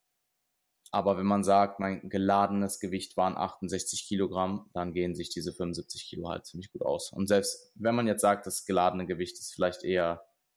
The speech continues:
aber es war immer zwischen siebenundsechzig und achtundsechzig Kilogramm, ähm, bei den letzten zwei Wettkämpfen und die waren ja nur eine Woche auseinander. Wenn man jetzt sagt, es waren siebenundsechzig Kilogramm, dann bin ich jetzt theoretisch schon bei den zehn Prozent. Aber ich sag, also im, im Endeffekt, es spielt halt auch keine große Rolle.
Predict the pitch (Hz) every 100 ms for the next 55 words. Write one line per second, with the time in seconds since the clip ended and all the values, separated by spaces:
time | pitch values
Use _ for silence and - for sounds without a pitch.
0 | _ 87 90 - 104 98 104 101 104 -
1 | 98 95 98 98 90 87 - 90 - 87
2 | - - 90 - 92 - _ - 90 87
3 | 85 85 _ _ 80 85 85 87 87 -
4 | - - 87 85 - 85 87 87 82 78
5 | 87 85 82 85 85 80 82 73 76 80
6 | 78 87 87 - - - - _ 104 107
7 | 104 101 101 - - 95 95 90 95 95
8 | 92 - - 95 92 92 92 - _ _
9 | _ 107 104 101 95 95 - - 98 92
10 | 95 - 92 92 87 87 92 85 90 90
11 | 92 90 - _ _ _ 95 92 95 -
12 | 92 - - 95 92 85 - _ _ _
13 | - 95 - 104 98 95 - 98 95 -
14 | - 95 90 82 82 - 87 85 82 80
15 | - 73 85